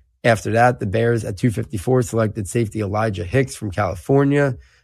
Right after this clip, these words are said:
Two fifty-five, the Bears again selected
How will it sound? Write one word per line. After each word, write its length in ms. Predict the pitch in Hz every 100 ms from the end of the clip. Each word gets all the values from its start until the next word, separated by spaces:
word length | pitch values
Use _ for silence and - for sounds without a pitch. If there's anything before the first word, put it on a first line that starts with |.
| -
Two 160 | 143
fifty-five, 640 | 123 123 120 98 120 123 113
the 60 |
Bears 280 | 104 117 101
again 340 | 90 120 127
selected 720 | 117 127 117 117 - 120 113